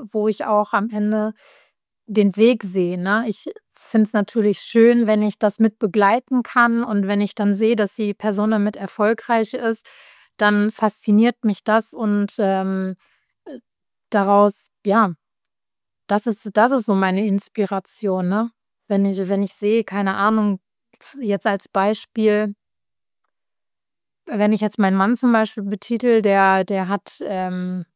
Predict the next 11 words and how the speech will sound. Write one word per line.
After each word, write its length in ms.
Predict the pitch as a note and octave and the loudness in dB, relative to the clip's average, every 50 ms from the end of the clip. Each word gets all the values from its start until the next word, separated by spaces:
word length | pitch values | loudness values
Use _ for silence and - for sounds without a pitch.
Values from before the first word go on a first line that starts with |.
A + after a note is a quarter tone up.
| _ _ _ _ _ _ - | _ _ _ _ _ _ -4
der 100 | G3+ G3+ | -2 -2
ist 100 | F#3+ - | -2 -2
bei 100 | G3 F#3+ | -4 -4
der 100 | F#3 F#3 | -4 -6
Polizei 720 | - - G#3 F#3 G3+ - - - G#3+ A3 A#3 C4 C4+ B3+ | -6 -6 -4 -4 -4 -6 -6 -2 0 2 2 2 2 0
und, 500 | A#3 A3 G#3+ G#3 G#3 G#3 G3+ G3+ - - | 0 -2 -2 -2 -2 -2 -4 -4 -6 -4
äh, 340 | G#3+ G3+ G3 F#3+ F#3+ F#3+ F3+ - _ _ _ _ _ _ _ | -4 -2 -2 -2 -2 -4 -6 -10 _ _ _ _ _ _ _
hat 240 | - - G#3+ G3+ - | -2 0 0 0 -2
sich 400 | - - G#3+ G3 F#3+ - - - - _ _ _ | -4 -4 -2 -2 -2 -4 -8 -16 -18 _ _ _
wirklich 760 | G3 F3 F3+ A3+ A#3+ A#3+ A#3+ - A3 A3 A3 G3+ - - - | -8 0 4 4 4 4 2 0 0 2 2 0 -2 -4 -4
mit 360 | G#3+ F#3+ G3 - - - - | -4 -4 -4 -6 -10 -16 -18